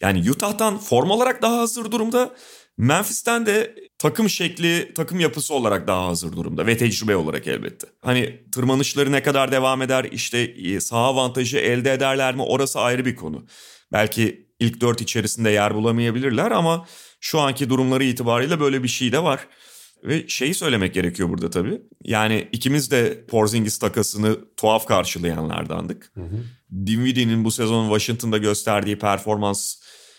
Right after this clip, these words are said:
Speaker 1: bu takası dudak bükmemizdeki önemli bir etkendi. Dinwiddie çünkü çok kötü gözüküyordu Washington'da. Gerçekten çok kötü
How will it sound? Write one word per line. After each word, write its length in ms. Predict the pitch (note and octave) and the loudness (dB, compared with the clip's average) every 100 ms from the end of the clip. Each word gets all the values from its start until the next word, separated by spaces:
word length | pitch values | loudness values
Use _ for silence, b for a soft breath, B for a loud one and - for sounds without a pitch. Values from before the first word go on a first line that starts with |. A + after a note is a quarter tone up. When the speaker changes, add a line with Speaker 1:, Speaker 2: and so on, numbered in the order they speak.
| B _ | B _
Speaker 1:
bu 80 | - | -4
takası 580 | G#2 G#2+ G#2 - G#2+ G2+ | -4 0 -2 0 0 2
dudak 320 | G2+ A2+ A#2 | 2 2 2
bükmemizdeki 680 | G2+ - G2+ G2 G2+ F#2 E2 | -6 -2 -2 0 -2 0 0
önemli 400 | G2 G2+ A2 G#2 | 2 2 2 2
bir 240 | E2+ - b b b - | 0 -2 b b b -12
etkendi. 720 | - - E2+ D#2+ F2 C#3 - G2 | -10 -4 -2 0 0 -2 -4 -2
Dinwiddie 320 | F#2 F#2+ F2+ | 0 0 -2
çünkü 260 | F#2+ F2 | -4 -8
çok 240 | - C3 - | -6 -6 -4
kötü 180 | E2+ D#2 | -6 -6
gözüküyordu 440 | D#2 - D#2+ D2+ | -6 -6 -6 -4
Washington'da. 520 | D2+ - D2+ E2 D#2+ | -4 -6 -8 -6 -6
Gerçekten 500 | D#2+ F#2+ F2+ E2 C#2 | -2 -2 -2 -6 -6
çok 220 | D2+ D2+ | -6 -8
kötü 320 | - - - | -10 -14 -16